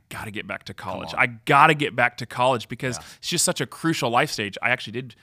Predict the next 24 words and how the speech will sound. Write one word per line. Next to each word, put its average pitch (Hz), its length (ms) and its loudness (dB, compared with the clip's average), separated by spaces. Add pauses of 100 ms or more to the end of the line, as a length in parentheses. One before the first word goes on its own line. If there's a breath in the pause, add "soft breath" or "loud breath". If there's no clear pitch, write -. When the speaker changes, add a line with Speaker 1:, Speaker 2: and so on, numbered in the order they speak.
(360 soft breath)
Speaker 1:
I 131 180 8
was 165 200 8
able 139 160 4
to 139 80 -2
get 147 120 2
back 143 200 8
to 151 80 -2
college 143 380 6
Speaker 2:
Yes. 160 80 4
Speaker 1:
and 160 80 4
do 160 80 6
that 170 180 6
for 165 60 6
another 151 200 4
five 151 260 8
years 147 200 2
and 139 80 -4
be 139 60 2
a 131 40 0
college 135 320 2
pastor, 123 300 0
but 120 180 -2
it 175 80 2
was, 175 240 0